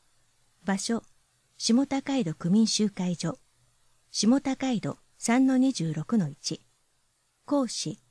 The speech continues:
大久保まりえ。対象、区内在住在学の小学生と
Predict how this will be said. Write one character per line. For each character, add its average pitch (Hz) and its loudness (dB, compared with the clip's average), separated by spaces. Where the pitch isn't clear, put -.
大 269 2
久 247 -4
保 240 2
ま 190 2
り 190 0
え。 - -8
対 226 2
象、 202 -2
区 320 0
内 254 2
在 190 0
住 180 -2
在 208 2
学 214 0
の 196 0
小 226 0
学 240 0
生 180 -2
と 147 -6